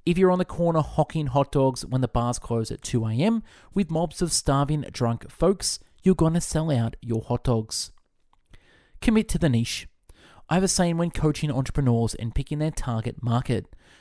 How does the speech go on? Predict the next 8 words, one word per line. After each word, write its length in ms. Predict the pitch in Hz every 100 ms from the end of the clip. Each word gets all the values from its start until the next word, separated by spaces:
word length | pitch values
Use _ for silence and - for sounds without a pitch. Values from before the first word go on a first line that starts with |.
| -
"Don't 260 | - 151 -
make 280 | 151 143 147
me 160 | 156
niche 420 | 151 127 123 - -
slap 380 | - - 117 -
you." 240 | 117 110 104 _ _ _ - _ _ _ -
Too 200 | 247 196
often, 440 | 143 - 147